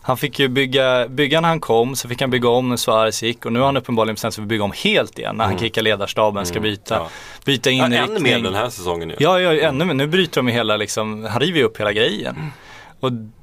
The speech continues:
Speaker 1: jag tycker också att det, det är lätt att, att tro att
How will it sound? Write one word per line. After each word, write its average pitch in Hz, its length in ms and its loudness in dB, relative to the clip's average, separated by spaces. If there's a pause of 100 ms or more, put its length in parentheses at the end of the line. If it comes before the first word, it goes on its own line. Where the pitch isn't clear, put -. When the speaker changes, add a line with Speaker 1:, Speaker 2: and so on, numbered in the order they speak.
(520)
Speaker 1:
jag 147 140 -2
tycker 147 200 0
också 156 280 0
att - 120 -6
det, 120 600 4 (140)
det 135 140 -2
är 135 40 2
lätt 160 340 0
att, 131 280 4
att 123 180 -2
tro 120 280 2
att - 360 -4